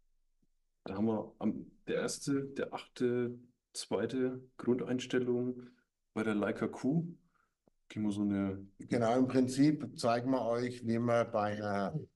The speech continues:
Speaker 2: Q drei zeigen wir natürlich, weil das ja immer die Leute jetzt immer mehr und mehr ausgeliefert kriegen, äh, was man erstmal einstellen muss, äh,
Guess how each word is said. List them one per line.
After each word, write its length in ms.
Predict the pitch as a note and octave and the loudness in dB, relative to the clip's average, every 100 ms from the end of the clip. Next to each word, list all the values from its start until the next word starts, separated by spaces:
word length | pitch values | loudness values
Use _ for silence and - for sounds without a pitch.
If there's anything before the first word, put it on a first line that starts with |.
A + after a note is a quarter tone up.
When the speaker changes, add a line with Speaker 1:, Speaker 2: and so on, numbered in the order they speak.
| _ _ _ _ _ _ | _ _ _ _ _ _
Speaker 2:
Q 140 | - C3 | 0 2
drei 380 | A2+ G2+ C#3 D#3+ | 2 4 4 4
zeigen 360 | C3+ B2+ C3+ | 4 4 4
wir 60 | C#3+ | 4
natürlich, 540 | C#3+ C3 C#3+ C#3+ C3+ | 2 2 2 2 2
weil 180 | G#2+ G#2+ | 2 0
das 180 | G#2 G#2 | 0 -2
ja 240 | A2 G#2+ G#2 | 2 2 2
immer 280 | G2 A2+ G#2 | 0 -2 0
die 140 | G#2+ | 0
Leute 300 | G2 G2 G#2 | 2 2 0
jetzt 140 | G2+ | -2
immer 160 | G2+ G#2+ | -2 0
mehr 220 | G2+ G2+ | 2 2
und 40 | G2 | 2
mehr 220 | F#2 G2 | 2 0
ausgeliefert 680 | A#2+ - D3+ D3+ - C#3+ | 0 0 2 2 2 -2
kriegen, 540 | - D3+ D3+ D3+ - - _ _ _ _ _ | 2 2 2 0 -4 -10 _ _ _ _ _
äh, 520 | - A2+ A2 A2 G#2 F#2+ - - | 0 4 4 4 2 0 -6 -10
was 240 | G#2 A#2+ A#2+ | -2 -2 2
man 120 | B2+ | 2
erstmal 360 | A#2 - B2+ G#2+ | 2 0 0 2
einstellen 680 | A2 A#2+ A#2+ B2+ A#2 A#2 | 2 0 -2 2 4 4
muss, 800 | A2+ A2+ A2+ A2 - - - - _ _ _ _ _ _ _ _ _ _ | 2 2 2 -2 -6 -6 -8 -10 _ _ _ _ _ _ _ _ _ _
äh, 640 | G#2+ G#2 G2 G2 F#2+ F2+ | -2 2 2 4 2 0